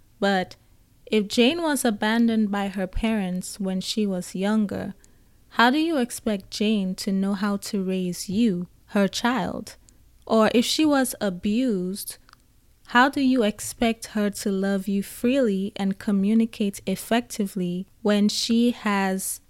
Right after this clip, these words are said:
only memories of trauma and no recollection of any type of healthy communication or positive affirmations in her life from her childhood or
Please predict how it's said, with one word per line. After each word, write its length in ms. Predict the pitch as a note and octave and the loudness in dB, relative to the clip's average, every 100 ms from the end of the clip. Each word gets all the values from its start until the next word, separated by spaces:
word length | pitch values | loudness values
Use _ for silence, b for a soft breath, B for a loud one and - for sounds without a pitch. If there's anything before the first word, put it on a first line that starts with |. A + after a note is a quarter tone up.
| _ - | _ 4
only 260 | A#3 A#3 | 6 8
memories 480 | G#3 G3+ G#3+ G#3+ G#3 | 6 4 4 4 2
of 240 | G3 F3+ | -6 -6
trauma 720 | - - A#3 C#4 G#3+ F#3 G#3 - - | -8 0 2 4 2 0 -4 -8 -4
and 240 | G#3 G3+ G3+ | 2 4 6
no 160 | G#3+ | 4
recollection 880 | A#3 A#3+ - G3+ G3+ - - A3 - | 4 0 -2 -2 -2 -4 -2 0 0
of 180 | G3+ - - | -4 -4 -2
any 240 | G3+ G#3+ | 2 0
type 380 | G#3+ G#3+ G3+ - G3 | 0 -4 -4 -4 -2
of 480 | F#3+ F#3 F#3 F3+ _ | 0 0 -2 -6 _
healthy 400 | - G#3 G#3+ A#3+ | 0 0 2 -2
communication 1300 | A3+ A#3 G#3 G#3 F#3+ - A3+ A3 - - F#3 F3+ F3+ | 2 2 4 4 0 0 2 2 0 -2 -2 -2 -2
or 220 | G3 F#3+ | -4 -4
positive 640 | F#3 - A3 G#3 G#3+ A3 G#3+ | -4 -2 -2 -2 -2 -2 -2
affirmations 960 | F#3+ G3 G3 F3+ F#3 G3+ - G3 F#3 - - - | -4 -4 -4 -2 0 -2 -2 -2 -4 -6 -8 0
in 140 | G3+ | 0
her 180 | F#3 F#3 | 0 -2
life 380 | F3+ G3+ G3 G3 | 0 0 -2 -2
from 200 | F#3+ F#3+ | -4 -4
her 120 | F#3+ | -6
childhood 800 | F3+ - G#3 A3 A3 G3 F#3 F#3 - b b b b | -6 -2 0 0 -2 -2 -2 -4 -8 b b b b
or 220 | - G3+ | -2 -2